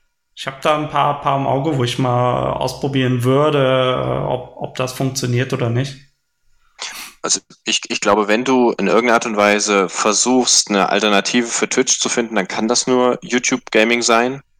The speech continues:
Speaker 2: Ähm, das liegt vor allem daran, dass ich, um den Stream dann anzuschauen,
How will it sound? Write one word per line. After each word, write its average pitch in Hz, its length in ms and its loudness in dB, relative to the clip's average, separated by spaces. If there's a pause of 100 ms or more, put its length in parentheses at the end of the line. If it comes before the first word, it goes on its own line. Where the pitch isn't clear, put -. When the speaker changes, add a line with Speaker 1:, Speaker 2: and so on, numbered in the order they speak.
(140)
Speaker 2:
Ähm, 95 520 0
das - 320 -2 (100)
liegt 113 220 -4
vor 110 120 4
allem 98 120 2
daran, 104 260 4
dass 101 160 2
ich, - 220 -2 (480)
um 92 480 -2 (420)
den 95 160 0
Stream 127 300 0
dann 110 120 0
anzuschauen, 107 760 2